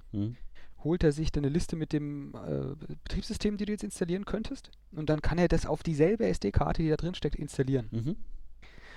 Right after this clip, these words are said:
Speaker 2: Das heißt, der, der, der Pi kann sich sozusagen an den eigenen Haaren wieder aus dem Sumpf ziehen.
Speaker 1: Mhm, okay.
Speaker 2: Und wenn du den, diese Recovery-Taste nicht drückst, dann bootet er halt das normale
Speaker 1: Mhm.
Speaker 2: Betriebssystem, was du dann da weiter installiert hast.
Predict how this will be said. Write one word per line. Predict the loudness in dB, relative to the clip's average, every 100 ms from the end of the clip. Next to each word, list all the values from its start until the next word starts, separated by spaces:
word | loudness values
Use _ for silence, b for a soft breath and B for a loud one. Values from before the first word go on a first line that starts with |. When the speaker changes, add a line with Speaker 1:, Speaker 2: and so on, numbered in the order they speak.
| B
Speaker 2:
Das | -2
heißt, | 0 6
der, | 8 10 6 2 -10 2
der, | 4 4 4
der | 2
Pi | 2 6 8
kann | 8 6
sich | 2
sozusagen | -2 4 4
an | 6
den | 2
eigenen | 2 2 2
Haaren | 6 6
wieder | 6 4
aus | 4
dem | 0
Sumpf | -2 -2
ziehen. | -6 -2 0 0
Speaker 1:
Mhm, | -2 -2
okay. | -2 -4 -6 -8 -10 -12 b b b -18 -20 -20 -20 -12 2
Speaker 2:
Und | 4 4 2 -2 -2 -2 -4 -20 -20 -20 -20 -20 -20 -20 -20 -20 2
wenn | 4 4
du |
den, | 2 2 0
diese | 0 0 2 2
Recovery-Taste | 6 8 8 4 2 0 0
nicht | -2 0
drückst, | 0 -2 -2
dann | -4
bootet | -4 -2 2
er | 2
halt | 2 -2
das | -4
normale | -4 -6 -4
Speaker 1:
Mhm. | -2
Speaker 2:
Betriebssystem, | 0 0 0 -2 -2 -2
was | -4
du | -4
dann | -2
da | -2
weiter | 0 2
installiert | 0 -2 -4 -2
hast. | -2 -6